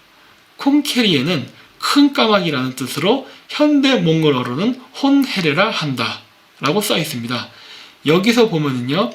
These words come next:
이 캐레란 민족 명칭은 원래 까마귀라는 단어였던 하카스의 캐리에 혹은 중세 몽골의 캐레, 그리고 현대 몽골의 헤레에 왔-, 왔다고 합니다. 그래서 이 단어로부터 한국어의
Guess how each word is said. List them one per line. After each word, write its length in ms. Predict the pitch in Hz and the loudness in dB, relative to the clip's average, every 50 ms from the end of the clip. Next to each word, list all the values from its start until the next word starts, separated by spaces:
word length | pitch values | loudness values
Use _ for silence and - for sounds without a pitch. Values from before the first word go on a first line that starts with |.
| - - - - - | -12 -20 -16 -6 -4
이 160 | 143 143 139 | -4 -2 -2
캐레란 500 | - - 277 285 294 285 254 254 233 180 | -2 0 2 2 2 2 2 0 0 2
민족 280 | 151 156 165 170 165 | 2 2 2 0 0
명칭은 580 | 147 139 131 127 - - 196 208 196 143 120 117 | -2 -2 -2 -2 -2 -2 -2 -2 -2 -4 -4 -4
원래 680 | 117 143 185 220 247 247 208 156 156 175 165 135 - - - | -2 0 2 2 2 2 2 2 2 2 0 -2 -6 -6 -4
까마귀라는 720 | - - - 254 285 302 294 269 254 277 247 233 226 220 214 | -2 -2 0 2 2 4 4 4 2 0 0 0 -2 -2 -4
단어였던 680 | - - 143 139 131 131 127 131 - 202 220 254 254 - - - - - | -4 -4 -2 -2 -2 -4 -6 -6 -4 -4 -2 -2 -4 -6 -12 -20 -12 -6
하카스의 800 | - - 220 262 254 - - 240 220 226 - 175 165 180 196 - | -4 -2 0 0 -2 -2 -2 -4 -4 -4 -4 -4 -4 -4 -4 -4
캐리에 600 | - - - 285 302 277 208 151 120 117 113 - - - - - _ _ - - | -6 -4 -2 0 2 2 2 2 2 0 -4 -8 -16 -20 -20 -20 _ _ -2 0
혹은 360 | 220 214 190 208 233 285 277 - - - - _ - | 2 2 4 2 2 0 0 -4 -10 -20 -20 _ -4
중세 500 | - - 202 214 226 233 226 - 254 247 | -2 0 2 2 2 2 2 2 2 4
몽골의 520 | 208 175 170 160 147 147 147 143 139 139 | 2 2 0 2 2 2 2 2 0 -2
캐레, 460 | - - - 247 208 160 117 117 - - _ _ _ _ _ _ _ _ - | -4 -4 -2 0 0 0 -2 -4 -10 -16 _ _ _ _ _ _ _ _ -18
그리고 220 | - - 135 131 139 | -12 -6 -6 -4 -4
현대 320 | 139 - 262 277 262 254 | -2 0 2 2 4 4
몽골의 340 | 202 160 143 131 135 147 147 | 2 2 0 -2 -2 -4 -4
헤레에 400 | - - - 240 262 294 285 262 | -4 -4 -2 0 2 2 2 2
왔-, 420 | 190 156 143 - - - - - | 2 2 0 0 -2 -8 -12 -10
왔다고 540 | - 135 127 123 - - 127 123 139 147 170 | -8 -8 -8 -8 -6 -6 -4 -4 -4 -6 -8
합니다. 460 | 165 - 143 120 117 113 113 110 104 - - - - - - _ | -8 -8 -8 -8 -8 -8 -10 -12 -12 -14 -20 -20 -20 -20 -20 _
그래서 420 | - - 131 123 127 196 214 233 226 - - - - | -12 -10 -8 -4 0 0 0 0 -2 -6 -14 -14 -4
이 260 | - 196 233 247 254 247 | 0 4 4 4 4 2
단어로부터 720 | - - 165 170 165 156 147 131 123 127 - 196 202 233 | 0 -2 0 0 0 0 -2 -2 -4 -6 -4 -2 -2 -2
한국어의 880 | 233 - - 233 220 220 185 175 143 - - 131 127 139 180 233 233 | -2 -2 -2 -2 -2 -2 -4 -4 -6 -8 -8 -6 -4 -4 -4 -4 -6